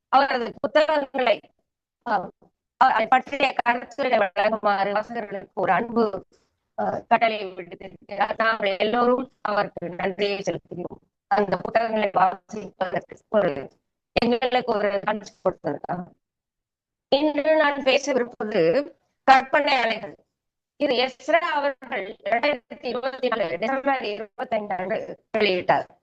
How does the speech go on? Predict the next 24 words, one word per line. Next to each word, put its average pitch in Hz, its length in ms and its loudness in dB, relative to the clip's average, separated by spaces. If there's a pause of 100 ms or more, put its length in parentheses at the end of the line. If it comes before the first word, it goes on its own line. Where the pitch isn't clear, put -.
(380)
ஒவ்வொரு 320 440 8
வருடம் 285 360 2
டிசம்பர் 269 380 2
இருபத்தைந்து 226 1080 0
அவர் 226 400 -2
நாலு 214 340 -2
அல்லது 220 220 0
ஐந்து 208 180 -4
புத்தகங்கள் 202 600 -6
வெளியிடுகிறார். 185 680 -2 (560)
ஒன்று 285 380 4
அவரது 262 300 2
நாவல் 254 440 2
அல்லது 233 400 -2
சிறுகதை 202 720 -4
தொகுப்பு, 185 500 -2
ஒன்று 285 540 4
உலக 262 460 2
இலக்கியம், 214 680 -8
ஒன்று 220 260 2
உலக 220 520 0
சினிமா 196 600 -2 (140)
அல்லது 196 280 0 (140)
ஓவியக்கலை. 185 480 4